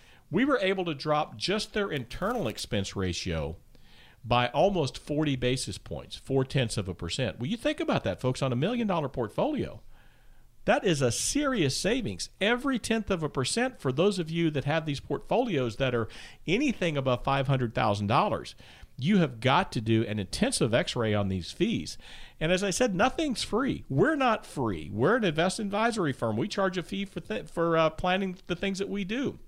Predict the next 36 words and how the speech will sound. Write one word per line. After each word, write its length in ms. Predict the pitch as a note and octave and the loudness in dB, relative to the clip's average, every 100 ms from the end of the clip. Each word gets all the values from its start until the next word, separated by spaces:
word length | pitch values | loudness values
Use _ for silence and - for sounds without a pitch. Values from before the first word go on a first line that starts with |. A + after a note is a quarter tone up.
| - - - - | -20 -20 -20 -10
But 180 | C#3 D#3 | 0 2
what 180 | F3+ F3+ | 2 2
you'll 140 | F#3 | 0
find 520 | C#3 G3+ C4+ A#3+ E3 E3+ - - | 0 0 0 0 -2 -4 -12 -6
is 180 | - D3+ | 0 2
that 260 | D#3 C#3+ - - - - - | 4 2 0 -20 -20 -16 0
if 220 | D#3 D3 | 0 0
you 300 | C#3 F#3 C4 | -2 2 2
can 680 | - - G#3 F#3+ C#3+ B2+ C3+ - - B2+ | 0 -4 -2 -2 -2 -2 -4 -10 -18 -2
get 200 | E3 G3 | 0 0
your 240 | E3+ E3 | 0 -2
fee 280 | C#3+ F#3+ A3+ | -2 -4 -4
structure 500 | G3 C#3+ C3 - C3 | -4 -2 -2 -2 -6
as 180 | C#3 C3 | -6 -2
low 180 | C#3 A#2+ | 0 0
as 100 | - | -2
possible, 760 | - G#3+ A3+ D3 A2 G2 G2+ - - - | 0 2 2 -2 -4 -4 -6 -12 -20 -2
it 160 | F#3+ G3 | 0 2
will 180 | E3 C#3+ | 0 0
help 380 | D#3+ A3+ A#3+ | 2 0 -2
you 220 | D3+ C3+ C3+ | -2 0 2
with 240 | C#3 C3+ | 0 -2
your 160 | C3 - | -6 -4
income 420 | F#3+ A#2+ E3+ C3 | -4 -2 -2 -2
needs 260 | B2 B2 B2 | -2 -4 -2
later 360 | B2 A#2+ A2+ | -2 0 0
on 280 | D#3+ F#3+ B2+ | 2 2 2
because 360 | A2+ A#2+ B2+ A2+ | -2 0 0 0
it's 160 | - | -6
not 300 | A#2+ C#3+ G3 | -4 -4 -4
being 220 | D3 C#3 B2 | -4 -4 -2
eaten 280 | B2+ A2 | -4 -4
up 180 | A2+ A2 | -4 -2
by 140 | B2 G#2+ | -2 -2
something 360 | - A#2+ G#2+ | -2 -2 0
secondary, 720 | - D#3+ - A#2 G#2+ G2+ G2+ | 0 0 -2 0 2 2 2